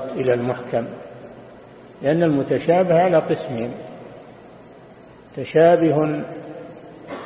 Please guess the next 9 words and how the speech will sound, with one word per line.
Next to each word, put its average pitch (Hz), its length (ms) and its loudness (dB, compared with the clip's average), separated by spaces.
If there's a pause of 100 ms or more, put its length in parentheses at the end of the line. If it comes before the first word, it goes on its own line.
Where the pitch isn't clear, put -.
(440)
يعلمه 151 480 4
الراسخون 131 720 4
في 123 100 -4
العلم، 120 360 -2 (1600)
لأن 147 260 2
يرد 151 360 6
المتشابه 151 840 2
إلى 160 100 2
المحكم 151 560 0